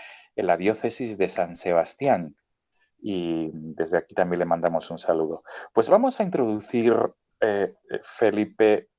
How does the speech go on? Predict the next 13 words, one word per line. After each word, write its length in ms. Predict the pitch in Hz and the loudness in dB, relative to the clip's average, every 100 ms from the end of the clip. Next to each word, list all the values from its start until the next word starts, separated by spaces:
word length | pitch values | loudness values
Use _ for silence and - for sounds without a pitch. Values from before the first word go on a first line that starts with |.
| _ | _
y 600 | - 107 101 95 92 92 95 | -4 0 2 2 2 0 2
Álvaro, 560 | 110 98 101 107 180 190 - - - | 2 4 4 4 2 -4 -18 -20 -18
vuestros 760 | 107 101 101 95 - 101 95 92 | -10 2 4 4 0 0 0 0
testimonios 680 | 98 90 - 98 139 147 117 | -4 -4 -4 0 0 -2 0
vocacionales. 680 | 98 92 - 95 92 90 104 | 0 0 -2 0 2 2 0
Yo 100 | 139 | -2
quisiera 340 | - 185 180 | 0 4 4
empezar, 520 | 175 165 147 151 151 - _ _ - | 2 -2 0 2 0 -2 _ _ -2
por 140 | - | -2
favor, 440 | - 113 131 131 _ _ - - - _ _ _ | 2 4 4 2 _ _ -20 -20 -20 _ _ _
por 200 | - 101 | 0 0
Felipe 360 | - 101 95 98 | 0 -6 0 2
Vergara 500 | 95 92 120 165 | 4 4 4 2